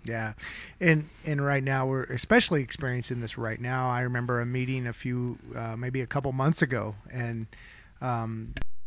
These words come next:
Scott came in, disrupted the meeting, and, and began to talk about the, our rebrand and what he's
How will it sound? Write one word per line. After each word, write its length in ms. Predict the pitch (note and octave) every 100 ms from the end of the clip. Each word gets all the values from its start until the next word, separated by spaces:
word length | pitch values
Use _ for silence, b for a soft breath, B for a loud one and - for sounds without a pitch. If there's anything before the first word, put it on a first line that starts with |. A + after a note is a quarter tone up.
| - -
Scott 520 | - D3 C3 C3 -
came 240 | C#3 C3
in, 440 | C3+ D#3 D3+ C#3+ B2+
disrupted 520 | C3 - C#3+ - D3
the 60 | C#3+
meeting, 360 | C#3+ D#3 D#3+ -
and, 400 | - C3 B2+ A#2+ -
and 220 | B2 A#2+
began 240 | A#2+ C3
to 80 | C3
talk 300 | - C3 -
about 420 | C3+ B2 A#2+ A#2
the, 100 | A#2+
our 140 | A#2+ A#2+
rebrand 920 | A#2 C#3 C#3+ C3+ C3 B2 B2 A#2+ A2+
and 200 | G#2+ A2
what 300 | A#2+ A#2+ B2+
he's 520 | A#2+ C3+ B2+ A#2+ -